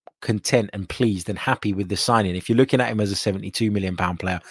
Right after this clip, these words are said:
well, you're kidding yourself, 'cause we all know that he's not worth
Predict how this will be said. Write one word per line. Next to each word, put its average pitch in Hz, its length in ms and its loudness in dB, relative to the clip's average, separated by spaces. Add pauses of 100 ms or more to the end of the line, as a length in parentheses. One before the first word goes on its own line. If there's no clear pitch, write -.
(320)
well, 117 100 2
you're 117 100 6
kidding 135 300 8
yourself, 95 340 0
'cause 101 180 0
we 127 120 8
all 131 140 8
know 117 180 6
that 101 120 -2
he's 101 160 -6
not 117 200 2
worth 107 380 4